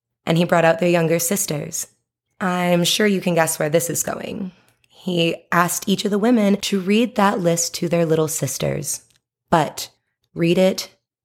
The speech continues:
as if it was about her. Tell her those things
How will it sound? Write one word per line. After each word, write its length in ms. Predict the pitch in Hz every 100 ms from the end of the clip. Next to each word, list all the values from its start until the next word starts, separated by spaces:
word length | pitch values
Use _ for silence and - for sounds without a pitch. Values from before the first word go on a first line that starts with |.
| _ -
as 220 | 170 151
if 160 | 165 160
it 140 | 160 160
was 340 | 160 156 - -
about 540 | 170 165 147 156 - _
her. 500 | - - 143 139 143 _ _ _ _ _ _
Tell 220 | - 196
her 240 | 190 208 202
those 300 | 190 160 -
things 500 | 143 131 143 147